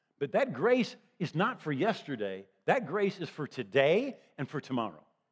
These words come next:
right? So the blood of Jesus not only takes care of your past, but the blood of Jesus, according to the Bible,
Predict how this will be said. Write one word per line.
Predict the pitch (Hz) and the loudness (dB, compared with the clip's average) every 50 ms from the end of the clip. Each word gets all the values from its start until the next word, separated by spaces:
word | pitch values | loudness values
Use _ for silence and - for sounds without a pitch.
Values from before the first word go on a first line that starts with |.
| _ _ _ _ _ _ _ _ - | _ _ _ _ _ _ _ _ -6
right? | 104 135 147 - _ _ _ _ | -6 -6 -6 -8 _ _ _ _
So | - - 185 | 0 2 2
the | 151 147 | 2 2
blood | 131 139 190 240 277 | 2 2 4 6 6
of | 285 262 165 | 6 4 4
Jesus | 135 196 233 208 131 170 170 131 120 | 2 0 0 0 0 -2 -4 -4 -2
not | 156 190 247 277 277 | 0 0 2 2 2
only | 262 247 226 202 196 | 2 2 2 2 2
takes | 202 - - 208 180 - - | 0 0 0 0 0 -2 -4
care | - 190 202 185 | -4 -2 -2 0
of | 170 143 | -2 -2
your | 117 127 135 | -4 -6 -6
past, | - - - - 269 247 92 92 95 - - - - _ _ _ _ _ _ _ _ _ _ | -8 -8 -8 -8 -8 -8 -8 -12 -16 -20 -20 -20 -20 _ _ _ _ _ _ _ _ _ _
but | 123 123 180 - | -2 -2 0 0
the | 160 156 | 0 -2
blood | 127 123 147 190 247 285 | 0 0 0 0 0 2
of | 302 269 185 | 0 0 -2
Jesus, | - - 220 277 269 175 123 135 143 135 143 | -2 -2 -2 0 -2 -2 -2 -4 -4 -4 -4
according | 139 - - - 214 262 247 240 220 185 | -6 -6 -6 -4 -2 0 0 0 0 -2
to | 185 190 | -2 -4
the | 151 160 | -6 -4
Bible, | 131 165 220 240 226 202 139 135 139 139 | -2 0 0 0 0 2 2 2 2 2